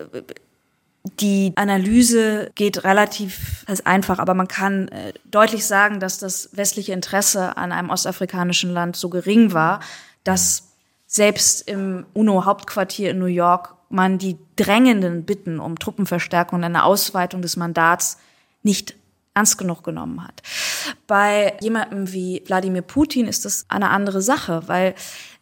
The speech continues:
ich würde nicht sagen, dass wir in einem neuen Kalten Krieg s-, sind, weil kalt ist momentan da ja wenig. Und die Logik hat sich schon auch verändert.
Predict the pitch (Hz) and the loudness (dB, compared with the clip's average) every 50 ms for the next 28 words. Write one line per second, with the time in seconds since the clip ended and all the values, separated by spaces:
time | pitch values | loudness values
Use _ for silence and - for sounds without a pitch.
0 | _ _ - - 208 - 240 233 247 240 240 233 - 233 214 226 226 220 214 208 | _ _ -12 -10 -6 -2 2 4 4 4 4 4 4 4 2 2 2 0 -4 -4
1 | - - 233 139 - - 208 208 156 190 196 196 202 202 196 - - 208 202 202 | -4 -4 -4 -6 -4 -6 -4 -2 -2 -2 -2 -2 -4 -6 -6 -8 -6 -4 -2 0
2 | 202 202 196 - 196 185 185 190 - 262 247 - - - - 196 - - 196 202 | 0 -2 -2 -2 -4 -2 -2 0 -2 -2 -2 -2 -12 -10 -10 -12 -10 -6 -2 -2
3 | 208 208 214 214 - 196 190 185 190 - - 202 196 196 - - - - - _ | -2 -2 -2 -2 -2 -2 -2 -2 -4 -4 -2 -2 -2 -2 0 -2 -2 -2 -2 _
4 | - 202 196 196 196 190 196 202 196 196 190 190 190 190 190 185 180 220 247 240 | -8 -6 -4 -4 -4 -6 -6 -4 -4 -4 -4 -4 -6 -6 -6 -4 0 2 2 2
5 | 208 233 240 - - - - - _ _ _ _ _ _ _ _ _ _ - 208 | 2 2 -2 -4 -10 -18 -20 -20 _ _ _ _ _ _ _ _ _ _ 2 2
6 | 208 190 190 - - 190 196 202 208 214 208 214 - - 196 - - 196 185 - | 2 2 2 -2 -6 -4 0 2 2 2 2 0 -6 -6 -6 -4 -4 -4 -2 -2
7 | - 208 - - 185 185 185 - - - - - - - - 196 - - 233 269 | -4 -4 -4 -2 -4 -4 -4 -8 -14 -12 -12 -12 -10 -4 -2 0 2 4 4 6
8 | 269 208 214 254 233 - | 6 6 4 2 -2 -4